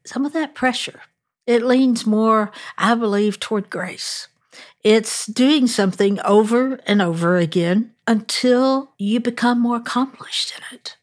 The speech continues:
I really literally looked up forty-five scriptures that the word practice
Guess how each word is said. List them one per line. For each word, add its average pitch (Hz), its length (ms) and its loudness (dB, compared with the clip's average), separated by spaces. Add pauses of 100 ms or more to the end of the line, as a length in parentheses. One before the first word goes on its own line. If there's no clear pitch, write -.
(600)
I 262 160 6
really 220 500 2
literally 196 500 2
looked 190 260 -2
up 175 200 -2
forty-five 214 800 2
scriptures - 600 -6
that 175 180 -10
the 180 80 -4
word 170 280 -4
practice - 760 -10